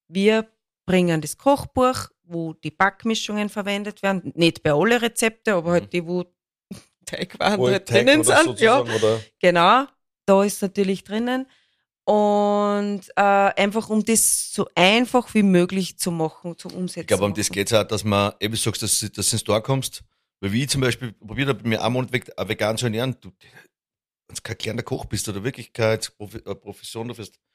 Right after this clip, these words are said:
Speaker 1: Mhm.
Speaker 2: du musst, ey, das ist ein Aufwand, das ist richtig, erste Woche geht nicht gut.
Speaker 1: Mhm.
Speaker 2: Aber dann wird's schwierig, weißt du, und viele
Speaker 1: Ja.
Speaker 2: Leute f-, haben den, verlieren dann die Lust,
Speaker 1: Ja.
Speaker 2: weil viele, ich kenn auch, jetzt mit meiner Grete, zwei Kinder daheim, sag ich, "Warum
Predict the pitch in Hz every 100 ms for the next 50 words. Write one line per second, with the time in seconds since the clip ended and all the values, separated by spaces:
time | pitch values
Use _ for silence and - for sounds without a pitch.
0 | - 101 104 - 104 104 - _ - 127
1 | 104 101 107 - 87 82 - 92 - 151
2 | 190 - 147 - 180 - 196 160 160 156
3 | 104 92 - _ - 226 233 240 - 101
4 | 135 151 - 131 98 92 - 123 120 147
5 | 147 - _ - - _ _ _ _ -
6 | 123 123 139 - 131 147 131 131 131 185
7 | - - _ 202 113 139 151 139 _ _
8 | - 123 123 117 92 92 110 - 135 120
9 | 127 117 120 135 - 123 131 135 123 117
10 | 120 117 110 127